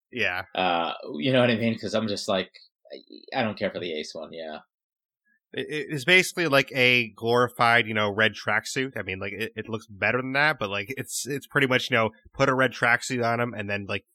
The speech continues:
Speaker 1: you know, style up the tracksuit a little bit. <laughs>
Speaker 2: Yeah, pretty much. Uh, I don't know. They, well, they made him, uh, <laughs> they made an Italian,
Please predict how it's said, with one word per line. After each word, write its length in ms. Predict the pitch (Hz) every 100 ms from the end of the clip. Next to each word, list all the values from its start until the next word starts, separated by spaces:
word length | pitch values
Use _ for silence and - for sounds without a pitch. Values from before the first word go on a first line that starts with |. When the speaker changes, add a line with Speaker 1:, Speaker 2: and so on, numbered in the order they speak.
| _ _
Speaker 1:
you 160 | - 104
know, 60 |
style 360 | 98 - 107 101
up 120 | 101
the 60 | _ -
tracksuit 300 | 95 - 92
a 20 |
little 120 | 95 92 90 110 -
bit. 120 | 143 -
<laughs> 400 | - - - - _ _ -
Speaker 2:
Yeah, 160 | 110 -
pretty 200 | 143 123
much. 360 | 92 82 - - 80
Uh, 220 | - - -
I 120 | -
don't 100 | 98
know. 160 | 90 87 _ _ _ -
They, 340 | 107 123 101
well, 200 | 101 135
they 100 | 127
made 200 | 123 143
him, 220 | 139 123 107
uh, 300 | 98 92 90
<laughs> 60 | -
they 760 | - - _ _ _ _ _ 127
made 140 | 135
an 60 | 131
Italian, 800 | 117 - 127 131 120 101 98